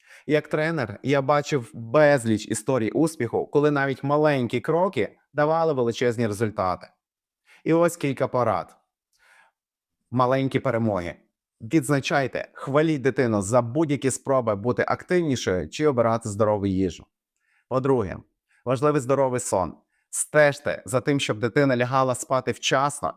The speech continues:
і мала достатньо годин для повноцінного відпочинку. По-третє, підтримайте її. Якщо дитині важко відмовитися від солодкого чи пристроїв, будьте поруч,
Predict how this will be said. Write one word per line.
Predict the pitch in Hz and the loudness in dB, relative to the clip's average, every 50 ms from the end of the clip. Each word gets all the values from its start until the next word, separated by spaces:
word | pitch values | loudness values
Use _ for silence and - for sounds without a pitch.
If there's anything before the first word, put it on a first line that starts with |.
| _ | _
і | - 113 | -4 -2
мала | 120 135 139 139 139 | 0 2 2 2 2
достатньо | 131 117 110 143 143 - - - 139 131 135 151 - - 143 127 | 0 2 0 0 0 0 -2 -2 0 0 0 0 0 0 -2 0
годин | 120 117 104 123 131 135 | 0 0 0 0 0 0
для | 127 120 | 0 -2
повноцінного | 113 - 107 107 104 98 - - 113 107 104 98 | -2 -2 -2 -2 -2 -4 -2 -2 -2 -2 0 -2
відпочинку. | 92 101 - - 101 - - 101 87 80 - _ _ _ _ _ _ _ _ _ _ _ _ _ _ _ _ _ | -2 -4 -6 -6 -10 -8 -6 -6 -6 -6 -8 _ _ _ _ _ _ _ _ _ _ _ _ _ _ _ _ _
По-третє, | - 127 - 143 131 120 110 - - - - - _ _ | -2 0 2 4 2 2 2 -2 -6 -12 -14 -14 _ _
підтримайте | - 139 135 - 147 139 131 117 107 101 101 95 | -2 -2 0 2 2 2 4 4 2 0 0 0
її. | 87 85 - - - - - - _ _ _ _ - - - - | 0 0 -2 -4 -6 -10 -14 -16 _ _ _ _ -20 -20 -20 -2
Якщо | - 135 139 - 180 160 | -2 0 0 2 -2 0
дитині | 147 156 - 165 151 151 | -2 0 0 0 0 0
важко | 139 123 147 147 127 123 - - 151 | 0 2 2 2 2 0 0 -2 0
відмовитися | 135 135 127 143 139 139 139 - 151 | 0 0 0 2 2 2 2 0 -2
від | 131 131 127 | -4 -2 -4
солодкого | - - 131 135 139 143 139 - - 123 120 120 | -2 -2 2 2 2 0 0 -2 -2 0 0 0
чи | 120 - - | -2 -4 -4
пристроїв, | - 135 139 143 151 - - 117 95 85 78 - _ _ _ _ _ _ _ _ | -2 0 0 0 0 -2 -2 -2 -2 -2 -4 -8 _ _ _ _ _ _ _ _
будьте | 123 135 170 170 175 - 151 | -2 -2 -2 0 0 -2 -4
поруч, | - - 127 123 113 101 87 78 - - - | 0 0 0 2 2 0 -2 -4 -6 -10 -14